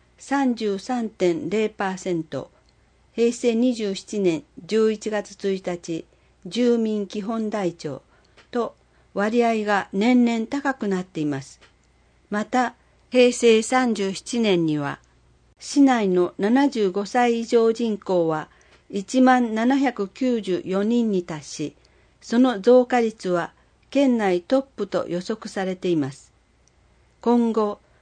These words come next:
高齢化が進むと、医療や介護を必要とする人がますます増え、今の体制では必要なサービスが十分提供できないと見込まれています。そこで、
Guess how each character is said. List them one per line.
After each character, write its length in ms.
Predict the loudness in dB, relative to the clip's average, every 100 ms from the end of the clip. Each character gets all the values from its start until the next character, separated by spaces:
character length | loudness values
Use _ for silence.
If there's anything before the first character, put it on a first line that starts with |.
| _
高 280 | 6 10 12
齢 180 | 10 8
化 140 | 4
が 160 | -4 -4
進 340 | -6 -6 -4
む 60 | -4
と、 280 | -2 -4 -4 _ _ _ -4
医 120 | 2
療 280 | 6 6 6
や 300 | 2 0 -4
介 280 | 0 0 2
護 160 | 0
を 60 | 0
必 280 | -6 0 2
要 160 | 2
と 160 | 0 -4
す 160 | -2
る 100 | -4
人 220 | -4 -6 -4
が 200 | -4 -6
ま 160 | -10 -6
す 120 | -4
ま 160 | -4
す 160 | -6 -10
増 180 | -4 0
え、 200 | 0 -4 _ 0
今 260 | 6 8 8
の 140 | 2
体 240 | -2 -4
制 280 | 0 0 0
で 140 | 0 -2
は 240 | -2 -6 _ _
必 260 | -20 -4 4
要 220 | 6 6
な 180 | 4 0
サ 200 | -2 -4
ー 40 | -4
ビ 100 | -8
ス 160 | -6
が 240 | -4 -4 -6
十 300 | 2 4 4
分 260 | 2 0
提 280 | 0 2 2
供 260 | 2 2 2
で 140 | -2
き 120 | -2
な 160 | 0 0
い 80 | -2
と 180 | -4 -2
見 200 | -4 -2
込 80 |
ま 180 | -2 0
れ 120 | -2
て 120 | -2 -2
い 100 | -2
ま 160 | -4
す。 220 | -8 -20 _ _ _ _ _ _ _ _ _
そ 200 | -10 -8
こ 180 | 4 4
で、 240 | 6 0